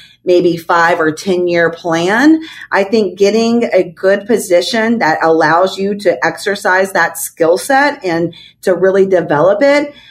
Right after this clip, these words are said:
um, will really take you very far in the, in the supply chain three P L world.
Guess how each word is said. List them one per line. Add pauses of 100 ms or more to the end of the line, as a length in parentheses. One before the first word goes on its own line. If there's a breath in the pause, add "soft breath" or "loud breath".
(120)
um,
will
really
take
you
very
far
in
the,
in
the
supply
chain
three
P
L
world.